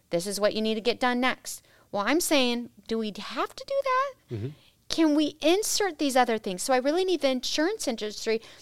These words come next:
Speaker 1: to also start covering things like I V ascorbic acid,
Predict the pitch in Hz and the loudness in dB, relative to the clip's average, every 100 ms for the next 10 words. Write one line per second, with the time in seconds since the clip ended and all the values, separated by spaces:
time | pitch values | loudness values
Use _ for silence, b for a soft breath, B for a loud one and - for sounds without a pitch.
0 | B - - 262 - 269 277 - - - | B -2 2 2 0 2 2 2 -4 0
1 | 320 392 403 311 214 160 - 190 165 - | 2 2 0 2 0 0 -2 -4 -4 -10
2 | b b - 214 202 196 180 202 175 170 | b b 0 0 2 0 2 2 2 -2
3 | 170 170 - - | -4 -4 -6 -10